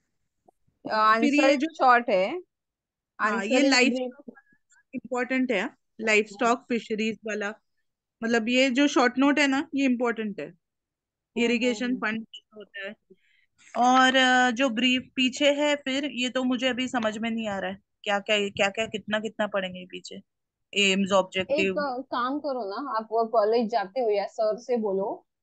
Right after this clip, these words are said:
Speaker 2: कि पिछले बार के जो क्वेश्चंस पेपर, क्वेश्चन पेपर रहेंगे ना तीन चार साल के।
Speaker 1: पिछले बार के नहीं है ना, हमारा भी ये पहला ही है ना सीबीसीएस pattern,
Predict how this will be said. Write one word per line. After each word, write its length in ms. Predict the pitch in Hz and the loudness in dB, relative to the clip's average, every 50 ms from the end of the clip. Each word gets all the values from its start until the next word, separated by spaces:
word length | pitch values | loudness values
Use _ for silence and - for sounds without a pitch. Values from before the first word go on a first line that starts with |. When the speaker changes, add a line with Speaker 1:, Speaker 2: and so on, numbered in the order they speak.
| _ - | _ -8
Speaker 2:
कि 100 | 294 277 | -8 -6
पिछले 500 | 254 285 262 202 - - 247 254 262 269 | -4 -4 -4 -4 -2 -2 -2 0 0 2
बार 240 | 247 269 247 240 | 2 2 0 0
के 220 | 240 247 254 262 262 | -2 -4 -4 -4 -4
जो 140 | 233 277 285 | -4 -6 -6
क्वेश्चंस 640 | 285 285 247 208 214 - - 233 240 240 240 - _ - | -4 -2 -2 -2 -2 -4 -6 -6 -6 -6 -8 -10 _ -4
पेपर, 320 | 254 240 247 247 247 226 | -4 -2 -2 -4 -4 -4
क्वेश्चन 400 | - 233 214 202 196 - 220 233 | -4 -4 -4 -4 -4 -6 -6 -6
पेपर 240 | 240 240 226 233 240 | -6 -6 -6 -4 -2
रहेंगे 380 | 240 220 214 240 269 262 233 | 0 0 0 0 -2 -4 -4
ना 100 | 208 220 | -6 -6
तीन 260 | 247 - - 233 190 214 | -8 -6 -6 -6 -6 -4
चार 220 | 214 196 190 202 | -4 -4 -4 -4
साल 300 | 196 - - 170 175 180 | -4 -4 -4 -4 -4 -4
के। 220 | 185 196 214 285 320 - _ _ _ _ _ _ _ _ _ _ _ _ _ _ _ _ _ _ _ _ _ | -6 -6 -6 -6 -8 -12 _ _ _ _ _ _ _ _ _ _ _ _ _ _ _ _ _ _ _ _ _
Speaker 1:
पिछले 320 | 254 247 202 - 247 262 247 | 0 0 2 2 2 2 4
बार 200 | 247 247 254 254 | 4 4 2 2
के 120 | 269 269 | 2 4
नहीं 220 | 254 262 262 262 | 4 6 6 6
है 80 | 262 247 | 4 4
ना, 220 | 240 269 311 294 277 - _ _ _ - 214 240 | 2 2 0 -2 -4 -8 _ _ _ -4 0 2
हमारा 300 | 226 226 226 226 233 233 | 4 4 4 4 2 2
भी 180 | 214 240 240 | 0 0 -2
ये 60 | 240 | -2
पहला 300 | 240 240 233 233 220 226 | 0 0 0 0 2 0
ही 100 | 226 247 | 0 0
है 60 | 254 240 | 0 -2
ना 120 | 262 294 | -2 -4
सीबीसीएस 580 | 294 262 233 202 214 220 214 226 220 214 214 - | -4 -4 -6 -6 -6 -8 -6 -4 -4 -4 -4 -4
pattern, 360 | - 214 208 202 196 196 | -6 -6 -6 -6 -8 -10